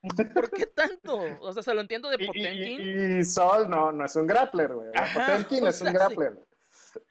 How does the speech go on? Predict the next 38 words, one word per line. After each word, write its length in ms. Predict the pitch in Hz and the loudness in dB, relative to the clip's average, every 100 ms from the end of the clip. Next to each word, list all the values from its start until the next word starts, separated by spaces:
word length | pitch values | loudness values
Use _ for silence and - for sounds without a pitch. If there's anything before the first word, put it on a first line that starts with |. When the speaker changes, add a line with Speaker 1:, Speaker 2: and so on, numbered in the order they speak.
| - | -10
Speaker 2:
Pero 180 | 139 143 | -6 -2
Sol 320 | 165 180 180 | 2 2 2
no, 240 | 175 180 | 2 2
güey. 120 | 127 107 117 127 | 0 -4 -10 -6
No 120 | 147 | -6
friegues. 720 | 160 170 170 165 117 _ _ _ _ _ _ _ _ _ _ _ _ _ | -2 0 0 -2 -6 _ _ _ _ _ _ _ _ _ _ _ _ _
Speaker 1:
Sí, 180 | 226 330 | -20 -18
está, 240 | 285 - 233 226 | -14 -10 -10 -10
está, 260 | 165 - 240 | _ -8 -8
está 340 | 180 165 214 | -8 -8 -8
medio 240 | 269 294 214 | -6 -8 -8
idiota 520 | 156 139 160 - 226 | -8 -6 -8 -6 -8
eso, 280 | 190 233 220 | -6 -12 -12
pero 520 | - 185 165 156 147 - _ _ _ _ _ 208 _ 240 | -8 -4 -4 -4 -8 -12 _ _ _ _ _ _ _ -10
yo 200 | 311 320 | -10 -4
creo 200 | 285 277 | -2 -2
que 120 | 226 | -4
mucha 500 | 208 202 208 214 185 | -8 -12 -12 -10 -10
gente 280 | 180 170 175 | -10 -12 -16
sí, 340 | - 165 151 - | -14 -14 -16 -12
eh, 260 | 156 151 143 | -8 -8 -8
o 40 | |
sea, 120 | 156 | -12
se, 300 | 135 143 135 | -14 -12 -12
ya 160 | 139 151 | -8 -8
que, 320 | 165 151 135 - | -6 -8 -8 -14
que 120 | 135 | -16
nos 280 | 131 127 131 | -14 -14 -12
digan 640 | 147 165 139 123 117 107 _ _ _ _ 147 | -8 -6 -6 -10 -18 -20 _ _ _ _ -20
que 80 | |
podemos, 640 | - 135 139 151 147 135 - | -12 -10 -10 -8 -10 -10 -18
eh, 140 | 131 123 | -16 -14
hacer 300 | 131 147 143 | -12 -10 -8
las 160 | 147 151 | -8 -10
encuestas 500 | 123 143 147 147 147 | -10 -8 -8 -10 -18
y 60 | |
todo 300 | - 151 165 | -6 -2 0
eso, 560 | 180 185 196 180 175 | 0 -2 -6 -8 -8